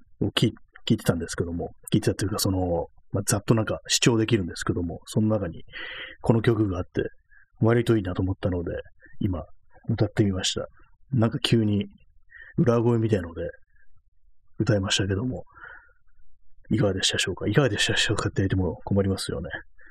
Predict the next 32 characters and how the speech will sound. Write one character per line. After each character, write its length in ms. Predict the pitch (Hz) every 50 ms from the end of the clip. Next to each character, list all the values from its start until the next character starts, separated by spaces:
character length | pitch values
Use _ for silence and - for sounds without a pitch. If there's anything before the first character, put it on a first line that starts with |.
| - - - - - - - - - - _ _ _ - -
え、 80 | - 110
デ 100 | 101 123
ィ 20 |
ー 20 | 127
ジ 120 | 127 135
ェ 20 | 123
ー 20 |
ク 120 | 113 - 123
ル 100 | 117 113
ネ 100 | 110 104
コ 80 | 113
の 100 | 107 107
ぼ 80 | 98 95
り 80 | 92 90
ん 60 | 90
さ 160 | - - 98
ん、 60 | 85 87 - - -
座 100 | 117 110
布 60 | 107
団 100 | 110 113
一 120 | 104 - 92
枚 100 | 90 87
あ 20 |
り 60 | 92
が 80 | 92 90
と 60 | 92
う 40 | 92
ご 60 | 87
ざ 60 | 87
い 20 | 82
ま 100 | 82 -
す。 240 | - - - -